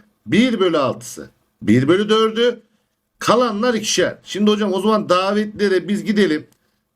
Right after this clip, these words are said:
Davetlilere şuraya on iki x davetli olsun. Bir bölü altısı, on iki x'in bir bölü altısından kaç etti kankim? İki x. Bir bölü dördü.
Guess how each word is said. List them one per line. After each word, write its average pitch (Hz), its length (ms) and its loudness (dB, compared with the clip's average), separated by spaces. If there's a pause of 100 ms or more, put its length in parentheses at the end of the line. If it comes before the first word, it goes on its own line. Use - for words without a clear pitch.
Davetlilere 151 760 0
şuraya 123 520 0 (280)
on 233 260 0
iki 196 380 -4
x 202 500 -4 (120)
davetli 160 1400 2
olsun. 117 340 -6 (560)
Bir 240 300 2
bölü 247 160 2
altısı, 180 540 -6 (140)
on 208 200 2
iki 220 260 -2
x'in 202 400 0
bir 208 200 2
bölü 202 180 0
altısından 190 540 -2
kaç 208 220 -2
etti 202 220 -2
kankim? 170 560 -2
İki 120 220 -2
x. - 240 -4 (540)
Bir 247 280 4
bölü 220 220 0
dördü. 180 400 -2